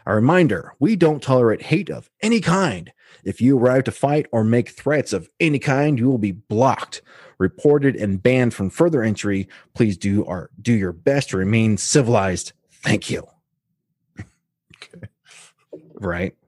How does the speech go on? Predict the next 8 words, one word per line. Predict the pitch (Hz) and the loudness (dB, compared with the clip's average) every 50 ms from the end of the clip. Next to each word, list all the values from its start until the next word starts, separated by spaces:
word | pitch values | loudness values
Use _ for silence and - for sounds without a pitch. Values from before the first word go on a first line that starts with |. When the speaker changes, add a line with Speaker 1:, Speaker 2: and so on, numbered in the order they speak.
| _ _ _ _ _ _ - | _ _ _ _ _ _ -16
Speaker 1:
So | - - 156 147 127 107 98 98 95 - - _ _ _ _ _ _ _ _ _ _ _ _ _ _ _ _ _ _ _ _ _ _ - - - - _ | -2 0 4 4 6 6 4 2 0 -4 -8 _ _ _ _ _ _ _ _ _ _ _ _ _ _ _ _ _ _ _ _ _ _ -20 -20 -20 -12 _
Meg's | 123 151 156 151 143 | 2 2 2 4 2
getting | - 123 | 0 0
a | 110 | 0
little | 107 101 95 | 2 2 2
annoyed | 92 95 90 85 82 | 0 0 0 -2 -4
with | 87 - | -6 -10
this. | - - - - - - | -10 -10 -10 -10 -12 -12